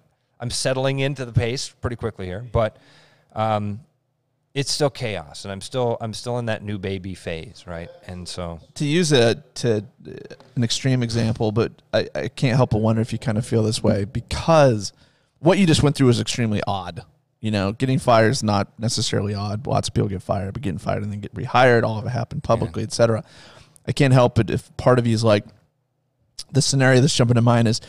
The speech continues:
Speaker 2: imagine for a second your wife steps out on you, right?
Speaker 1: Yeah,
Speaker 2: Then
Speaker 1: yeah.
Speaker 2: comes back and says, "I wanna work on this." So now you're back together, but is part of you like,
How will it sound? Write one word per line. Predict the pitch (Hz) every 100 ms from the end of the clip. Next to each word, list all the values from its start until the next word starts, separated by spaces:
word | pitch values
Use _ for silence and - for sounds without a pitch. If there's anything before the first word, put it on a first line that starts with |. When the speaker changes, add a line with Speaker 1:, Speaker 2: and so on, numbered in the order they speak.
| - _
Speaker 2:
imagine | - 123 123 123
for | - 117
a |
second | - 123 123
your | 120
wife | 120 123 117
steps | - - 117 -
out | 120 120
on | 117 113
you, | 113 113 - _ _
right? | 117 120
Speaker 1:
Yeah, | 170 110 - _
Speaker 2:
Then | 165
Speaker 1:
yeah. | 156
Speaker 2:
comes | 151 143 147
back | 127 127 135 131
and | 120
says, | 123 110
"I | 117
wanna | 127 127
work | 135 156 139
on | 113 117
this." | 117 127
So | - 120
now | 117 120
you're | 120
back | 120 131 135 -
together, | 127 151 156 131 123
but | 120 117
is | 117
part | - 143
of |
you | 127
like, | 113 -